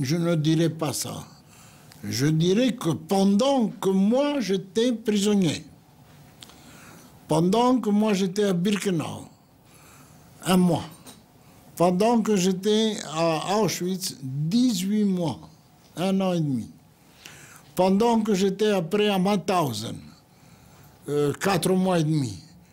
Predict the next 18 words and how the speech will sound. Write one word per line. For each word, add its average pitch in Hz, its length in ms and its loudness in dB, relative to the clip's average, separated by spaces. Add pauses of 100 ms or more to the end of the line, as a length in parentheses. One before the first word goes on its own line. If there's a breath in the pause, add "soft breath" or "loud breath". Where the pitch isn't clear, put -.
(120)
j'ai 123 280 -2
jamais, 175 580 -2 (260)
jamais 151 580 -6 (200)
entendu 139 680 -4
Wagner. 117 560 -10 (1080)
Jamais. 98 380 -10 (800 loud breath)
Et 147 160 2
j'ai 147 160 2
jamais 202 500 2
joué 190 400 0
pour 190 220 -2
les 190 140 0
S 185 160 -4
S. - 340 -10 (1300 loud breath)
Je 123 120 -6
jouais 143 340 -2
pour 156 240 -6
moi. 123 240 -6